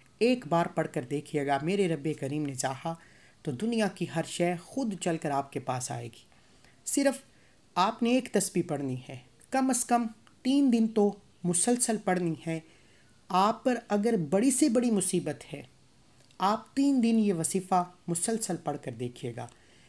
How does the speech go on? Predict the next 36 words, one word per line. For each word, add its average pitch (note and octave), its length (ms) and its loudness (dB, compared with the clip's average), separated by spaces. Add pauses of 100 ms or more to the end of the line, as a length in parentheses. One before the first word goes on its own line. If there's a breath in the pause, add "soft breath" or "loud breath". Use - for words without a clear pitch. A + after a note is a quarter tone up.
(180 soft breath)
इससे F#3 300 0
ज़्यादा F3+ 340 0
आप F#3+ 260 0
जितना A#3+ 400 -4
पढ़ G3+ 180 0
सकते - 340 -4
हैं D3 220 -6
बेहतर D3+ 320 -4
है, D#3 180 -4
नहीं F3 360 -2 (500 soft breath)
तो F3 100 0
इंशाअल्लाह F3 640 0 (1120 soft breath)
इस G#3 160 -2
वजीफ़े A#3 380 2
की A#3 160 0
ताकत G#3+ 420 0
इतनी G3+ 300 -4
है G3+ 140 -2
कि G#3 160 0
बाज़ F3+ 240 0
औक़ात E3+ 440 -4
वजीफ़ा E3+ 500 -2 (600 soft breath)
शुरू A3+ 280 -2
करते A3+ 360 0
ही A#3+ 200 4 (260)
गैब F#3+ 280 2
से - 200 2
फ़रिश्ते F3 460 -2
आपकी F3+ 340 -2
हर E3 240 -4
हाजत F3 380 -4
को G#3 140 -4
पूरा E3 240 0
कर C#3+ 200 -4
जाते A#2+ 340 -6
हैं। A#2+ 200 -10